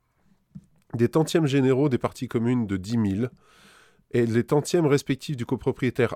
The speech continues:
A à sept cents et tantième copropriétaire B à cinq cent cinquante. On pourra calculer la quote-part des travaux que chacun des copropriétaires devra payer en appliquant une règle de trois sur les tantièmes. La quote-part à payer par A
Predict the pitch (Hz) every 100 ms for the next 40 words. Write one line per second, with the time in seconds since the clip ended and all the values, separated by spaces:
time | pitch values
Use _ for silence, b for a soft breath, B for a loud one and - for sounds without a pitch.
0 | - 120 110 - 104 104 135 - 123 127
1 | 156 - 110 - 135 - 139 147 127 131
2 | - 127 123 117 104 92 113 127 - 107
3 | 131 - 131 123 107 76 - - - _
4 | _ B B B B B B 120 165 175
5 | 175 180 147 156 135 190 - _ 113 110
6 | - 120 - 165 147 123 117 104 98 95
7 | - 113 104 113 117 - - 107 - 135
8 | - 139 131 107 104 120 - 120 123 113
9 | 117 110 107 95 104 98 92 98 135 b
10 | b b b b 101 113 151 170 160 165
11 | 135 127 113 113 - 120 - 107 104 110
12 | - - - - _ _ _ _ b b
13 | b b b 101 101 180 165 196 165 160
14 | 147 147 139 - 110 90 - 95 143